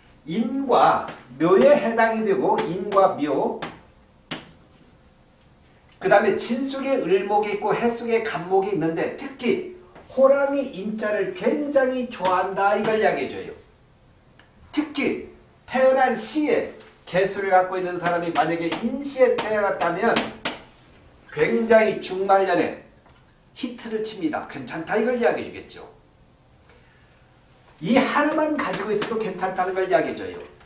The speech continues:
이 인 속에 오행상 갑목과 병화를 가지고 있다, 이렇게 보겠죠.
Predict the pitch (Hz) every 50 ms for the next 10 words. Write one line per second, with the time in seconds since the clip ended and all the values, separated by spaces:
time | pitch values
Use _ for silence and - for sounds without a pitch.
0 | - _ - 175 202 - - - 170 233 269 285 - - 240 214 - - - -
1 | - - - - - - - - - - - _ _ _ _ _ _ _ _ _
2 | _ _ _ _ _ - - 165 190 196 - - - 190 196 - - - - -
3 | 170 185 185 190 190 - - - - - 220 226 226 226 - - - - - 160
4 | 208 208 180 180 175 180 180 180 - 160 160 - 170 180 175 170 - - 185 180
5 | 190 175 - 160 151 151 120 107 - - - - - -